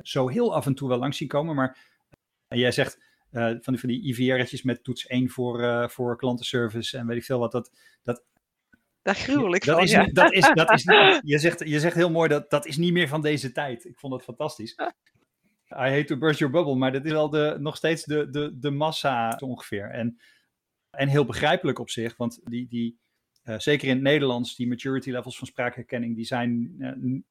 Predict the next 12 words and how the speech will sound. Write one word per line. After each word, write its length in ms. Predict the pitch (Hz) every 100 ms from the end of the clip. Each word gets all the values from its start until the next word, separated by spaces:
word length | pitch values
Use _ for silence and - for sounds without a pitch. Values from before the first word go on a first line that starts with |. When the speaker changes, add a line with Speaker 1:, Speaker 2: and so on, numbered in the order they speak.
| _
Speaker 1:
nou 180 | - 120
ja, 60 | 107
eigenlijk 300 | 113 127 117
pas 120 | 110
een 60 | 101
paar 200 | 120 113
jaar 240 | 120 120
een 60 | 117
beetje 220 | 113 110
op 60 |
dat 120 | 120 117
niveau. 360 | 113 131 196